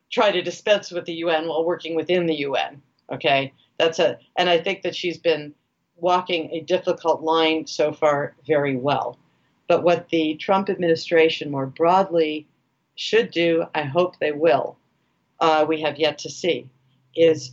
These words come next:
try to go around the U N, is ask, "How can we do this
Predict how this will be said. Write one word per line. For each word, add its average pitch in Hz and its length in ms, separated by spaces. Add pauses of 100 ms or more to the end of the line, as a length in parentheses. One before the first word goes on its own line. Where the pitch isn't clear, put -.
try 151 260
to 151 80
go 156 220
around 170 400
the 143 80
U 139 200
N, 127 280 (260)
is 147 160
ask, 156 380
"How 185 320
can 170 260
we 165 160
do 165 160
this 160 300